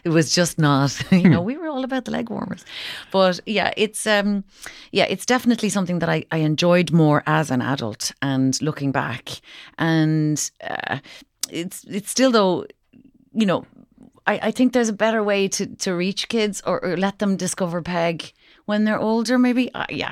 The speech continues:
Speaker 1: I, I, I love her now. I do love her now. But the whole book was about subverting things, we, expectations. So it's a bit,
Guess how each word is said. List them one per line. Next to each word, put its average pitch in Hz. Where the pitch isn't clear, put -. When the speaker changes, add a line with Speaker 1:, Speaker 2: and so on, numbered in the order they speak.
Speaker 1:
I, 196
I, 208
I 208
love 226
her 170
now. 123
I 196
do 220
love 196
her 180
now. 156
But 151
the 196
whole 247
book 214
was 180
about 156
subverting 170
things, 143
we, -
expectations. -
So 156
it's -
a 165
bit, 185